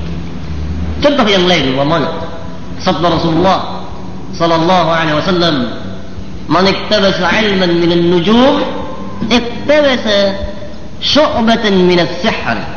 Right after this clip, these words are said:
Zada ma zada." Barang siapa yang mempelajari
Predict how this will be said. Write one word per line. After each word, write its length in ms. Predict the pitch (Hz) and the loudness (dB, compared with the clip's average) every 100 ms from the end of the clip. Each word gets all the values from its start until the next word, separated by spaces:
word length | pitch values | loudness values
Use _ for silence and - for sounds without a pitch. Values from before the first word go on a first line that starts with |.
| - - - - - | -8 -8 -10 -10 -2
Zada 480 | 156 214 330 311 254 233 | 4 6 6 2 0 0
ma 260 | 226 196 170 | 2 0 0
zada." 560 | 202 156 120 101 - - - - - - - - - - - - - - | 0 0 -2 -6 -8 -10 -10 -10 -10 -10 -10 -10 -10 -10 -10 -10 -10 -10
Barang 400 | - 139 143 147 | -4 0 2 2
siapa 400 | 143 190 226 - | 0 0 0 0
yang 240 | 190 175 165 | 2 2 2
mempelajari 800 | 160 156 147 160 151 180 185 | 2 2 2 2 2 2 0